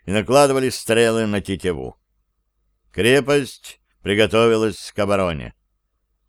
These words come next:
Стив, невидимый для всех с высоты своего полета, одобрительно кивнул головой. Такая оперативность ему понравилась. «Без команды не стрелять!» — отдал короткое распоряжение Дегремиль.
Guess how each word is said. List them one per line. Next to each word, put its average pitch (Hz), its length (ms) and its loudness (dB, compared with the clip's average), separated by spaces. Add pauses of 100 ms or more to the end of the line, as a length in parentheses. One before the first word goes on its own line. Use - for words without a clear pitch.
(240)
Стив, 123 540 -2 (280)
невидимый 110 540 0
для 101 180 0
всех 117 360 0
с - 100 -12
высоты 101 420 -4
своего 101 420 -2
полета, 98 640 0 (320)
одобрительно 147 720 0
кивнул 117 400 -4
головой. 78 640 -4 (680)
Такая 160 400 2
оперативность 127 840 -2
ему 117 220 -4
понравилась. 104 920 -4 (1000)
«Без 101 300 -4
команды 131 720 0
не 127 180 0
стрелять!» — 113 1040 -2 (320)
отдал 104 340 2
короткое 107 460 0
распоряжение 101 800 -4
Дегремиль. 95 760 -2